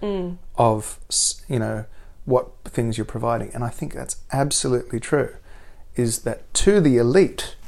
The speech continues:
Speaker 2: who might be in government or in the echelons of business or education that make decisions, um, to the elite, this is their lived experience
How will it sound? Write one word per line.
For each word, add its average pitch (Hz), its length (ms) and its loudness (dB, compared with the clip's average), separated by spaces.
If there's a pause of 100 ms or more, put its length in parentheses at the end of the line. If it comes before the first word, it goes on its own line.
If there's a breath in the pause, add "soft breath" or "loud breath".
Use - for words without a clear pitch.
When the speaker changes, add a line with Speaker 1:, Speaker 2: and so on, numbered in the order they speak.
(300)
Speaker 2:
who 135 100 2
might 123 240 2
be 113 120 0
in 110 140 -4
government 113 640 -2
or 113 220 -2
in 113 80 -4
the 113 100 -4
echelons 113 600 -4
of 104 160 -8
business 113 360 0
or 110 80 -4
education 110 680 -4
that - 160 -6
make 107 240 -6
decisions, 131 720 -2 (600 loud breath)
um, 120 460 2 (500)
to - 180 2
the 180 100 8
elite, 170 300 4
this - 200 -4
is 139 220 -8
their 131 200 -6
lived 131 340 -8
experience - 880 -10